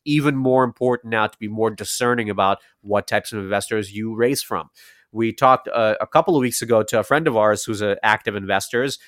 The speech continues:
and we asked them, "Hey, are angel investors writing checks just as much as they were before?" Well, not all of them. Angel investors that only dabble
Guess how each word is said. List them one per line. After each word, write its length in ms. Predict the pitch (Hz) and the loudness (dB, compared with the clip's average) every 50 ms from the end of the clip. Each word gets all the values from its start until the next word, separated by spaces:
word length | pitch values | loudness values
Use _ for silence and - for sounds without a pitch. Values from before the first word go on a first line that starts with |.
| _ _ _ | _ _ _
and 100 | 117 120 | -4 0
we 100 | 131 139 | 2 4
asked 200 | 156 165 160 - | 4 4 2 2
them, 140 | 151 127 120 | -2 -2 -2
"Hey, 160 | 151 185 156 | 0 2 4
are 160 | 131 123 - - | 4 4 2 0
angel 340 | 113 127 165 180 185 185 185 | -2 -2 -2 0 0 0 0
investors 460 | 180 170 170 170 - - 180 160 127 | 2 2 2 0 0 0 -2 -2 2
writing 300 | 131 135 135 135 135 123 | 2 2 2 2 0 -2
checks 320 | - - 131 127 - - | 0 0 0 0 0 -2
just 200 | - 127 123 - | -2 -2 -2 -2
as 100 | - 113 | -4 -4
much 200 | 117 123 123 - | -4 -4 -4 -4
as 60 | 120 110 | -2 -2
they 100 | 117 113 | 0 0
were 140 | 117 117 | 0 0
before?" 500 | 110 107 113 - - 143 147 156 165 170 - - - _ _ _ | -2 -2 -6 -4 -2 0 2 2 2 0 -2 -8 -20 _ _ _
Well, 320 | - 202 202 214 220 - - _ _ _ _ _ _ _ _ _ _ _ _ - | 4 4 6 6 4 2 -6 _ _ _ _ _ _ _ _ _ _ _ _ 0
not 240 | 143 180 185 180 | 4 6 6 8
all 120 | 180 185 180 | 8 8 6
of 100 | 156 110 | 6 4
them. 260 | 117 90 73 - _ _ _ _ - | 2 -2 -2 -6 _ _ _ _ -2
Angel 320 | 123 143 143 151 151 151 | 0 0 0 2 2 4
investors 520 | 143 135 135 135 - - 156 143 143 110 | 4 6 6 4 4 4 2 2 2 4
that 200 | - 120 110 - - _ _ _ _ _ _ _ - | 4 4 4 2 0 _ _ _ _ _ _ _ -2
only 300 | 120 135 131 131 123 110 | 0 0 2 0 0 -2
dabble 640 | 92 - 113 98 95 98 117 127 131 139 143 147 | -2 2 4 4 6 6 6 6 4 4 4 2